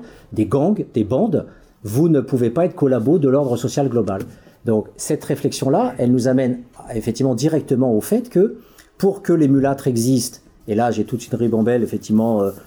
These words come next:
de noms que j'ai repris, euh, que j'ai, j'ai essayé de vous donner, qui est, euh, voilà, euh, de toutes ces grandes dynasties bourgeoises mulâtres qui existent, qui ont existé par le fait qu'ils étaient affranchis, par le fait qu'ils ont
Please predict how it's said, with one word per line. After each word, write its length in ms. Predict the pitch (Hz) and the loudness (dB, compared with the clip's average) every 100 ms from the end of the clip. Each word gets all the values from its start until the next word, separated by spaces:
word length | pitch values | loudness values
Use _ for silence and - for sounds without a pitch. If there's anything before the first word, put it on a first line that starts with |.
| - | -4
de 100 | 110 | 2
noms 300 | 110 127 131 | 2 4 2
que 120 | 123 113 | 0 0
j'ai 120 | 107 | 0
repris, 500 | 104 98 - 123 113 | 0 -2 0 2 2
euh, 100 | 98 - - - | 0 -6 -16 -6
que 100 | 101 | -4
j'ai, 180 | 113 | -2
j'ai 120 | 101 104 | -2 -2
essayé 180 | - | -2
de 60 | 101 | -2
vous 40 | |
donner, 300 | 101 107 120 | 0 2 2
qui 280 | 117 - 95 - - - - | -2 -4 -8 -8 -20 -14 -4
est, 320 | 101 104 101 | -2 0 -2
euh, 380 | 107 73 73 71 | -4 -6 -8 -8
voilà, 280 | 69 107 110 | -4 0 0
euh, 280 | 101 98 107 | 0 -2 -4
de 140 | 101 | -6
toutes 180 | - 120 | -8 -6
ces 140 | - | -4
grandes 280 | 101 110 127 | -4 -2 0
dynasties 420 | 117 123 120 - | 2 0 0 -2
bourgeoises 500 | 110 110 110 123 110 | -2 -2 0 0 2
mulâtres 460 | 110 117 123 123 113 | 2 2 2 0 -4
qui 180 | - 113 | -2 -2
existent, 400 | 104 123 113 - - - - | 0 0 0 -6 -20 -20 -14
qui 160 | - 160 | -2 2
ont 120 | 185 | 2
existé 460 | 139 143 - 156 147 | 0 -2 0 0 0
par 360 | 135 120 110 | 0 -2 0
le 120 | 107 | 0
fait 180 | 104 117 | 0 -2
qu'ils 180 | 117 104 | -2 -2
étaient 140 | 104 | 0
affranchis, 680 | 110 107 - 117 - 113 113 113 | -2 -4 -4 -4 -2 0 0 0
par 120 | 104 | -2
le 100 | 107 | -2
fait 200 | 117 110 | -2 -4
qu'ils 240 | 113 110 | -4 0
ont 140 | 113 | 0